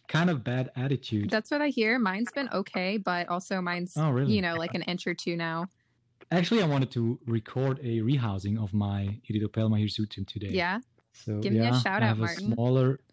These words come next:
Speaker 2: <laughs>
Speaker 1: Yeah, try to. No, but, uh, she's doing not so
Speaker 2: Oh,
Speaker 1: good,
Speaker 2: no.
Speaker 1: so, uh, I just got her a few weeks back, and she was not eating that well. She's kinda small,
Speaker 2: Mm-hmm.
Speaker 1: but, uh, yeah, Iridopelma hirsutum,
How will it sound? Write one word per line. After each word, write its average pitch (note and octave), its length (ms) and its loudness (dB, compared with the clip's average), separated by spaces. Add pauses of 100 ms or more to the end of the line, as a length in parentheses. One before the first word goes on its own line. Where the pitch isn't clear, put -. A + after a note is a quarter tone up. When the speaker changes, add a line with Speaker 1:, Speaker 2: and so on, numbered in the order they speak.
(280)
Speaker 2:
<laughs> - 440 -6
Speaker 1:
Yeah, C3 300 4
try A#2+ 240 -2
to. A2 240 -4 (240)
No, C3+ 180 6 (680)
but, C#3 260 4
uh, C3+ 280 0 (500)
she's F3+ 320 -2
doing C3+ 480 4
not B2 220 2
so B2+ 140 0
Speaker 2:
Oh, A#2+ 40 4
Speaker 1:
good, A#2+ 280 2
Speaker 2:
no. A3+ 200 -2
Speaker 1:
so, G#2+ 320 -2
uh, G#2 160 -4
I A2 100 -2
just - 280 -10
got A#2 220 2
her A#2 400 0 (160)
a A#2 80 -8
few B2 400 -2
weeks D3 420 -2
back, E3 480 0
and C#3+ 160 4
she C#3 140 2
was C3 160 4
not B2+ 180 6
eating C#3+ 320 4
that C3+ 160 2
well. C3 280 2
She's A#2+ 200 -6
kinda A2+ 260 2
small, A2+ 420 2
Speaker 2:
Mm-hmm. F3 80 -4 (240)
Speaker 1:
but, G#2+ 340 0
uh, G2+ 220 0
yeah, G2+ 280 0
Iridopelma A2 640 2
hirsutum, G#2+ 600 -2